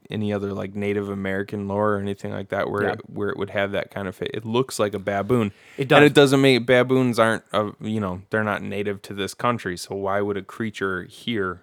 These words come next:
Speaker 1: look like a baboon?
Speaker 2: It's a cryptid, man.
Speaker 1: I
Speaker 2: Come
Speaker 1: guess,
Speaker 2: on,
Speaker 1: man.
Speaker 2: you don't know where those things come from.
Speaker 1: I guess.
Speaker 2: Um, yeah. So, long story short, though, we get to the, uh, we get to the end, and we said that was very similar to the other movie,
Speaker 1: <clears throat>
Speaker 2: and it is in the sense that,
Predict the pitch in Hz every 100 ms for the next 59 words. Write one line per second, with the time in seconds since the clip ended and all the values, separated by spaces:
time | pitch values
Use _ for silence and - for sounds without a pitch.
0 | - 101 101 - 98 92 92 95 98 92
1 | 104 - - - 160 - 120 107 107 160
2 | - - - - _ _ - - 92 95
3 | - 165 110 151 208 139 117 120 110 110
4 | 127 165 - 98 98 101 95 - - 156
5 | 156 147 135 _ - 196 175 - 196 190
6 | 190 185 _ _ _ _ _ - 180 190
7 | 226 - 180 151 185 196 139 139 165 170
8 | 143 139 127 117 120 139 143 131 127 139
9 | 120 - _ _ - 131 123 123 - 151
10 | 143 123 127 123 - 135 123 117 117 117
11 | 156 165 135 - 131 123 196 139 131 123
12 | 139 131 - 127 120